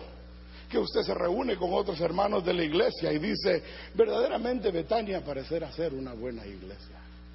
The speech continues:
Verdaderamente pareciera que nuestros predicadores son buenos.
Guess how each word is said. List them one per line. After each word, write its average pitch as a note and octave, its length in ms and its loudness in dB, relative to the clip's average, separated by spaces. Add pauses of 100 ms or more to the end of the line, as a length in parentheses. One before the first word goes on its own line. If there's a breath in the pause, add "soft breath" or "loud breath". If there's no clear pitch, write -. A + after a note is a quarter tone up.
(4000)
Verdaderamente A3 760 2
pareciera F3 580 2
que D#3+ 240 -2 (260 loud breath)
nuestros B3 360 -6
predicadores G3+ 640 -2
son D3 320 -6
buenos. D3 420 -2